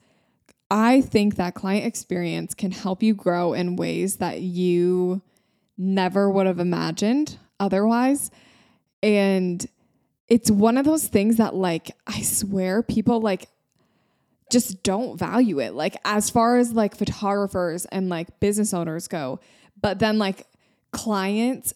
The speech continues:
value it so much. I feel like it's the one thing, like, the one gap that a lot of people are missing, and it's huge. Like, I even think of myself, um, when I, let's say I book a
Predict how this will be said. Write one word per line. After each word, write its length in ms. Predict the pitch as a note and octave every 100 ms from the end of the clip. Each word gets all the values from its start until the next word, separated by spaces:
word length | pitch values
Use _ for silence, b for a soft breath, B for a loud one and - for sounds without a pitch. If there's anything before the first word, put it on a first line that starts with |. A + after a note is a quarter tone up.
| _
value 460 | F3+ G3 F#3+ G3 F#3
it 140 | F3+
so 640 | - - - - F#3 F3+ F3+
much. 440 | E3+ D#3+ F#2 - -
I 100 | G3+
feel 200 | - G#3+
like 140 | G#3+
it's 200 | A3+ A3
the 120 | -
one 300 | G3+ F3+ F3
thing, 380 | G#3 - F3 F#3+
like, 240 | F#3 A#2+ -
the 100 | F3+
one 320 | F3 E3+ F#3+
gap 560 | F#3 D3 A2+ A#3+ - - b b b b -
that 300 | F#3+ D#3+ -
a 80 | G#3
lot 320 | F#3+ F3+ F3+
of 100 | F#3+
people 280 | - F#3 F#3
are 200 | C3+ F#3
missing, 680 | F3 E3 F#3+ - A3 C4 C4 G#3
and 280 | F#3+ F3+ b b b b b b _ _
it's 180 | - -
huge. 540 | - B3+ C#4 - - - b b -
Like, 260 | G#3+ G#3 - - -
I 200 | A#3+ D4+
even 260 | D#4+ C4
think 200 | A#3+ G#3+
of 80 | F#3+
myself, 600 | E3+ - - - F#2+ A2 - b b b
um, 360 | G3+ F#3+ B2 B2 -
when 320 | G#3 G#3 G#3
I, 580 | G3 F#3+ F#3+ F#3 F#3 F3+
let's 280 | - F#3+ -
say 220 | G3 F#3
I 180 | - F#3
book 360 | F3 F3+ E3+ - -
a 640 | - F3 E3+ E3 E3+ E3+